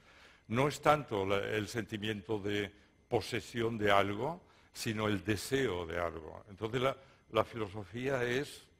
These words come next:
eh, fundamentalmente un territorio del, del deseo, no es un territorio de la, de la posesión. Y quien desea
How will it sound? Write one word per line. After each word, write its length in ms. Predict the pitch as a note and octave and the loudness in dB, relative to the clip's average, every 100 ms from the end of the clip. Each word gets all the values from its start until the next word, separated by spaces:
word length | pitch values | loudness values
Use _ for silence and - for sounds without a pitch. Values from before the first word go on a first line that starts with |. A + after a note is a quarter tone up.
| - | -12
eh, 220 | G#2 G#2 | -10 -10
fundamentalmente 1120 | - B2+ G#2+ G#2 G2 G#2+ G2+ A2 G#2+ C3 D#3 - - - _ | -10 -6 -4 -2 0 0 0 -2 -4 -4 -4 -6 -20 -20 _
un 160 | - A#2 | -6 -2
territorio 640 | C#3 A2 A2 A2+ A2 C3 C3+ | 0 0 -2 -2 -2 0 0
del, 600 | A2+ G2+ F#2+ F2+ F2+ - | 0 0 0 -4 -8 -6
del 180 | F#2+ G2+ | 0 0
deseo, 480 | G2 F#2 B2 A2+ F2 | 0 -2 -2 -2 -2
no 120 | F#2 | -6
es 60 | G#2+ | -6
un 120 | C3+ | -6
territorio 640 | A#2+ G2+ F#2+ G#2 F#2+ F#2+ F2+ | -6 -6 -4 -4 -2 -4 -4
de 160 | F#2 | -4
la, 500 | F2 F2 F2 E2+ E2 E2 _ _ _ - | -4 -2 -2 -4 -8 -12 _ _ _ -2
de 100 | G2 | 0
la 80 | |
posesión. 580 | F2 F2+ - F2+ A2 G2 D#2+ D#2 _ - - - - | 0 -2 -10 -8 -4 -4 -4 -18 _ -20 -20 -20 -8
Y 100 | G#2 | -8
quien 280 | - A2+ G2+ | 0 0 0
desea 600 | G2 - C3+ B2+ G#2+ | -2 2 4 4 2